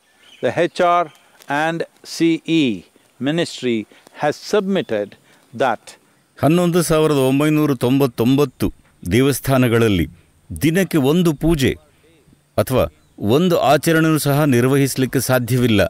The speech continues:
Speaker 2: ಅಂತ ಹೇಳಿವೆ. ಹನ್ನೆರಡು ಸಾವಿರಕ್ಕೆ ಕೇವಲ ಒಂದು ಕಮ್ಮಿ ಅಷ್ಟೇ. ಅಷ್ಟೊಂದು ದೇವಸ್ಥಾನಗಳು ದಿನಕ್ಕೆ ಒಂದು ಪೂಜೆನೂ ಮಾಡೋಕ್ಕಾಗ್ತಿಲ್ಲ. ಯಾಕಂದ್ರೆ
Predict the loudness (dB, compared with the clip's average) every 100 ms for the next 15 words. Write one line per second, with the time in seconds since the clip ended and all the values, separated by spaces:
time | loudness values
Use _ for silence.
0 | -4 _ _ _ -2 0 0 0 2 2
1 | 0 -4 -8 _ _ _ _ -6 0 0
2 | 0 0 2 2 0 0 -2 0 2 2
3 | 2 2 0 0 2 2 0 -2 -6 -6
4 | _ _ _ -6 -4 -2 0 2 2 2
5 | 2 0 0 0 0 0 -2 -8 _ _
6 | _ _ -4 0 0 0 0 -2 -2 0
7 | 2 0 0 0 2 2 4 2 2 0
8 | 0 -2 -2 -2 -6 _ _ -2 0 0
9 | 0 2